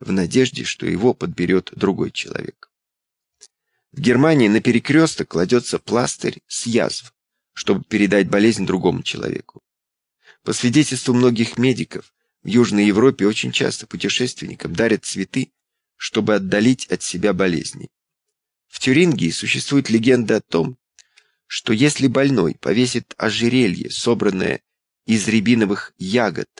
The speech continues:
на дерево, растущее на лесной дороге, то болезнь переходит на человека, проходившего мимо и дотронувшегося до этого предмета. Это подтверждает теорию капитана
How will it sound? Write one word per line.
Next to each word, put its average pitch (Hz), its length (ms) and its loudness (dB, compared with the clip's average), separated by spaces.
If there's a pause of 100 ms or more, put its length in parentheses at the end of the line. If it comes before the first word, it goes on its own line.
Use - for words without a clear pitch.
(540)
на 110 180 -2
дерево, 104 460 0
растущее 92 720 -2
на 90 80 -2
лесной 92 400 -4
дороге, 101 500 -4 (600)
то 107 100 0
болезнь 110 480 2
переходит 107 560 -2
на 98 80 -4
человека, 101 680 -2 (480)
проходившего 104 680 0
мимо 117 440 -2 (360)
и 107 120 0
дотронувшегося 110 1200 -2
до - 160 -2
этого 98 320 -2
предмета. - 640 -12 (880)
Это 123 260 0
подтверждает 113 840 0
теорию 104 440 0
капитана 104 640 -2